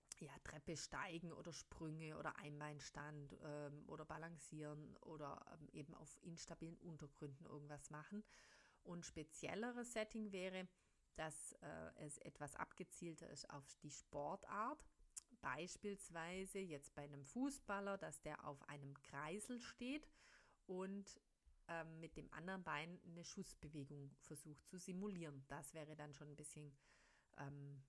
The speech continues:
schwierigere Koordinationsübung, aber ganz gut zum Üben, wenn man Fußballer ist oder halt auch bei anderen Sportarten geht das ganz gut,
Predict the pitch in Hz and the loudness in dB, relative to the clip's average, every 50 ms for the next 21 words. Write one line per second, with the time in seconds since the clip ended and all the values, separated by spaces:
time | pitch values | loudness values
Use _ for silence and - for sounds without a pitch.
0 | - - - - - 196 214 226 240 233 240 220 214 208 202 202 196 202 196 - | -16 -14 -12 -4 0 2 2 2 2 2 2 0 2 2 4 4 4 2 0 -2
1 | - 202 196 196 190 185 185 180 - - 185 185 180 - 180 180 180 185 185 185 | -2 0 0 0 0 -2 -4 -6 -6 -4 -4 -4 -4 -6 -6 -4 -4 -4 -4 -6
2 | - - - 147 135 143 156 156 - - 147 156 160 - - - 180 185 - - | -8 -6 -6 -4 -4 -4 -4 -4 -4 -4 -4 -4 -6 -8 -12 -12 -12 -12 -12 -10
3 | - 170 165 165 160 151 - _ _ - - 185 185 185 190 185 185 175 - - | -8 -6 -6 -6 -8 -10 -14 _ _ -8 -4 -4 -2 -2 -2 -4 -4 -6 -8 -12
4 | - - 147 156 160 160 151 151 156 156 151 139 - - - 175 165 - - - | -8 -6 -4 -4 -2 -2 -2 -4 -4 -6 -8 -10 -10 -6 -6 -4 -4 -4 -4 -4
5 | 151 147 143 - - 180 190 190 - - - 147 151 135 139 139 143 143 - - | -4 -2 -2 -4 -2 -2 -2 -2 -4 -4 -4 -6 -6 -4 -4 -4 -4 -6 -6 -6
6 | - 151 147 139 - - 151 - 156 147 139 147 147 - - - - - - 165 | -2 -2 -2 -2 -2 -4 -4 -4 -4 -4 -4 -6 -6 -6 -4 -4 -4 -4 -4 -4
7 | 143 139 - - 147 - - 147 135 - 143 - - - 147 147 - - - - | -6 -6 -6 -8 -10 -8 -8 -8 -6 -8 -8 -10 -10 -10 -10 -10 -12 -14 -8 -6
8 | 156 143 139 - | -4 -4 -4 -6